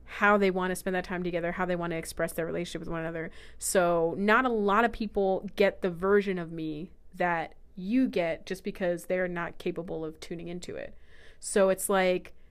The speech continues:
is that, but does that make my friendship with you a bias? It's like, well, sometimes it does.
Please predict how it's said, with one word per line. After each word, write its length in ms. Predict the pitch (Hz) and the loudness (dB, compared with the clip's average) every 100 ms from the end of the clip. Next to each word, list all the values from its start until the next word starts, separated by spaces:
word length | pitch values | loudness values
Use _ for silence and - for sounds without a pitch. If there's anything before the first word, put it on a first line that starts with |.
| - - | -16 4
is 220 | 208 190 | 6 6
that, 240 | 202 202 190 | 6 4 4
but 120 | 202 | 0
does 140 | 196 190 | 2 2
that 160 | 202 | 2
make 180 | 196 190 | 0 0
my 140 | 196 180 | -2 -2
friendship 340 | 190 180 180 | -4 -6 -6
with 120 | 175 | -8
you 100 | 170 | -4
a 40 | 165 | -4
bias? 520 | 160 151 170 196 196 | -2 0 0 0 -2
It's 140 | 190 185 | -4 -2
like, 140 | 175 | 0
well, 320 | 202 240 247 | 2 2 2
sometimes 440 | - 240 247 254 262 | -2 -4 -2 -2 0
it 60 | |
does. 380 | 262 330 - - | 2 2 0 -4